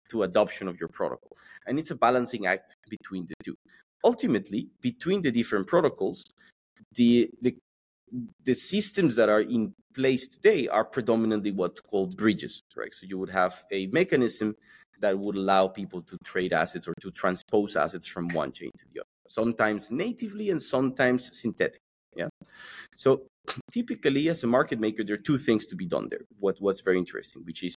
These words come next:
first, you can use bridges to definitely keep liquidity in different pockets, different ecosystems, and then moving around. But you can also participate as a provider of liquidity for those bridges. So instead of you providing liquidity to the protocols,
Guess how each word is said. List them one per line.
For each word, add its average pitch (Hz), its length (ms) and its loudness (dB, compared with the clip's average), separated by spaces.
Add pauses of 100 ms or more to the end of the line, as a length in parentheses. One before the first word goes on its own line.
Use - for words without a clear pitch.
first, 190 380 2
you 160 120 0
can 180 160 2
use 120 200 4
bridges 104 460 0 (100)
to 98 80 -10
definitely 101 720 0 (380)
keep 117 200 2
liquidity 110 500 0
in 98 60 -2
different 95 380 -4
pockets, - 460 -2 (120)
different 98 340 -2
ecosystems, 98 580 -4
and 98 80 -6
then 92 120 -2
moving 95 280 -2
around. 90 400 -4 (480)
But 127 160 2
you 151 80 -4
can 180 140 4
also 165 240 0 (160)
participate 147 800 0
as 113 120 0
a 117 60 2
provider 110 480 2
of 101 140 -2
liquidity 98 460 -8
for 95 500 -4
those 120 260 6
bridges. - 480 -8 (160)
So - 160 -10
instead 131 280 0
of 107 80 -2
you 104 160 -6
providing 98 340 0
liquidity 95 400 -8 (160)
to - 100 -12
the - 140 -14 (140)
protocols, - 580 2